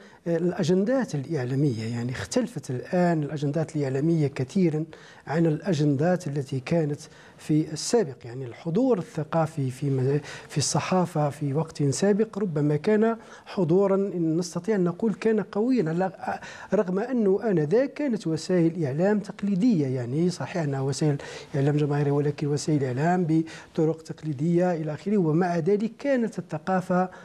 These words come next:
تجدها حاضرة في هذه الصحافة، سواء المكتوبة أو السمعية البصرية. على خلاف الآن،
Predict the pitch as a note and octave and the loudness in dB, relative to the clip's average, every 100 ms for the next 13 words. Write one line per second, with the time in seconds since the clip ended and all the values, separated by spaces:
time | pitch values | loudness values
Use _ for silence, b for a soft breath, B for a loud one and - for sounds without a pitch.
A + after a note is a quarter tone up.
0 | B B - F#3 E3 A#3+ C#3 F3 - C4 | B B -6 0 2 2 0 -2 -2 0
1 | C#4 G#3+ F3 D3+ E3+ F3 D3+ D3 E3+ F3+ | 2 2 0 -2 0 0 0 2 2 0
2 | B B - - - D#3+ - E3+ D#3+ E3 | B B -8 -6 -4 -8 -2 -2 0 2
3 | E3+ B B - E3+ F3+ F3+ E3 D#3+ D3 | 0 B B -2 2 2 2 -2 -2 -2
4 | C3+ - F3 E3+ F3+ F3 F3+ F3 D#3+ - | -6 -2 0 2 2 0 0 -2 -4 -2
5 | D3+ D3+ E3 D#3+ E3 - F#3 D3+ D#3 E3 | 0 2 2 2 -2 -2 0 0 0 2
6 | E3 C#3 A2 - B B B F#3+ A#3+ C4+ | 2 2 -2 -12 B B B 0 2 0
7 | - A3 D4 C#4+ F#3 E3 - G#3 A#3 A#3+ | -4 -4 -4 -2 -4 -4 0 2 2 0